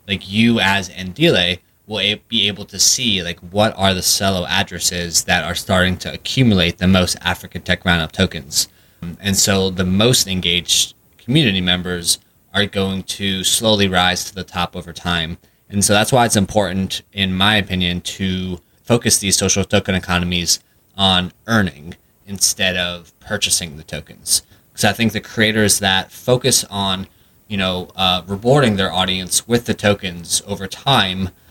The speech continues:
like, that, that emotion of expressing gratitude to your community member consistently with the token, that's gonna seed actually sustainable social token economies,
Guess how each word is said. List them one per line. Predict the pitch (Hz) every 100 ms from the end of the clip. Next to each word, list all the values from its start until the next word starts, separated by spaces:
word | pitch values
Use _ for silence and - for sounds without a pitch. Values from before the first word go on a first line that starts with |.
| _
like, | 95 92 98
that, | 110 127 - _ _ _ -
that | 110 104
emotion | 98 113 135 - 101 90
of | 87 - -
expressing | - - 98 - 95
gratitude | 90 95 104 107 - 98 90 85
to | 98
your | 87
community | - 117 123 98 85
member | 87 82 82 85 - _ _ -
consistently | 92 - - 180 104 95 92
with | 98 98
the | 90
token, | - 90 - 85 87 _ _ _
that's | - 117 -
gonna | 113 95
seed | - - 107 95 90 - _ -
actually | 95 - - 92
sustainable | - 92 - 113 107 92 87
social | - 101 92 92
token | 95 92 82
economies, | - 82 78 82 - - -